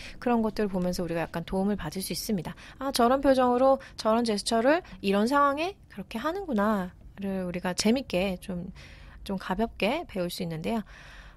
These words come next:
음, 스피킹 연습을 해볼게요.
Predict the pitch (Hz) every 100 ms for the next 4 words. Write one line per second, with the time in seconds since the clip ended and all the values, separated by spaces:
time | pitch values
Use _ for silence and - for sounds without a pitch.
0 | - 226 220 214 208 196 190 185 185 -
1 | 311 - 294 208 180 190 208 262 302 -
2 | 202